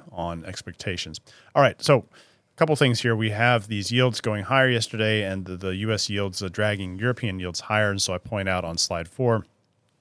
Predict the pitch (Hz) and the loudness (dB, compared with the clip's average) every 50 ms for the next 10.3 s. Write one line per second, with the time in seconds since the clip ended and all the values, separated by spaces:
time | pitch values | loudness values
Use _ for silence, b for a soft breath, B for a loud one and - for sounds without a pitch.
0 | _ _ _ _ _ _ - - 135 113 107 90 95 92 - 107 98 90 82 95 | _ _ _ _ _ _ -6 -4 -4 -4 -4 -6 -8 -6 -6 -6 -6 -6 -6 -6
1 | 101 113 113 92 92 80 87 90 90 127 135 123 107 - - 101 98 95 95 b | -6 -4 -4 -6 -8 -10 -8 -2 -2 0 0 0 -2 -2 -2 -2 0 0 -2 b
2 | b b b b b b b _ 107 104 - - - - 143 143 143 127 120 - | b b b b b b b _ -8 -8 -6 -6 -2 0 2 2 2 2 2 2
3 | - 151 147 127 120 104 98 101 - - B B B B B B B - 90 90 | 2 0 0 0 -2 -2 -2 -4 -6 -8 B B B B B B B -8 -6 -4
4 | 92 90 90 92 - - - 92 87 82 90 87 - - 110 107 101 101 90 - | -2 -4 -4 -6 -8 -12 -12 -12 -10 -8 -10 -10 -4 -2 -2 -2 -2 -4 -8 -6
5 | 107 95 90 95 90 92 90 - - 120 117 110 98 - - 98 - - 101 92 | -4 -4 -4 -2 -4 -4 -4 -4 -2 -2 -2 -2 -2 -6 -10 -12 -8 -6 -6 -6
6 | 87 85 - - 123 113 - 107 95 90 73 87 90 90 - - 85 - 82 - | -4 -6 -6 -6 -6 -6 -8 -10 -10 -10 -12 -12 -16 -16 -18 -20 -20 -20 -6 -2
7 | 101 101 101 104 101 95 92 - 98 98 95 107 117 107 104 98 98 92 82 - | 0 2 2 2 0 0 -2 -2 -2 -2 -4 -4 -4 -4 -4 -4 -4 -4 -6 -4
8 | - - 95 90 - - - - 156 139 - - b b b b b b b b | -4 -4 -4 -4 -6 -10 -2 2 2 2 2 0 b b b b b b b b
9 | b _ - 98 95 95 87 98 95 95 107 131 135 135 135 143 147 151 160 160 | b _ -8 -6 -6 -6 -6 -8 -8 -4 -2 0 0 0 0 0 0 0 2 2
10 | 170 175 - - 117 | 2 0 2 0 -2